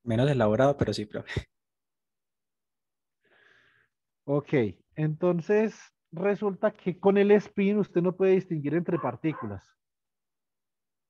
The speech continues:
Speaker 2: No es por el spin que usted las puede distinguir. Porque, por ejemplo, si usted dice que una es, es esta, puede ser spin up y esta spin down. La, esta puede ser spin up y esta spin up.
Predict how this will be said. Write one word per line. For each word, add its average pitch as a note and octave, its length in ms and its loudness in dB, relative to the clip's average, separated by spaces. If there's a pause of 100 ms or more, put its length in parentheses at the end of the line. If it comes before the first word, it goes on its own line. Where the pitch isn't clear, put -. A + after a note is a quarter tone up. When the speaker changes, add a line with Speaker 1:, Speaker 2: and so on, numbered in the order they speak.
(760)
Speaker 2:
No D3 200 4
es D#3+ 120 4
por F#3+ 180 4
el D3 140 6
spin C3 260 -2
que B2+ 80 -10
usted D#3+ 160 -2
las D#3 160 0
puede D#3 180 0
distinguir. A#2 560 -2 (1120)
Porque, F3 300 2
por C#3+ 160 2
ejemplo, D#3 800 4 (280)
si D3 200 0
usted C#3+ 320 0
dice F3 280 0
que C#3+ 180 0
una C#3+ 240 2
es, - 140 -4
es E3 240 -4
esta, G#3 460 -4 (1000)
puede D3+ 200 2
ser F3+ 180 2
spin E3+ 380 -2
up B2 160 -4 (140)
y D3+ 140 -4
esta D3+ 220 -4
spin E3 360 -6
down. A2+ 380 -2 (840)
La, C#3+ 200 2
esta D#3+ 380 0
puede F#3+ 160 6
ser F#3 140 4
spin F#3 320 0
up G3 160 0
y - 20 0
esta D#3+ 200 -6
spin D#3+ 320 -4
up. B2 160 -4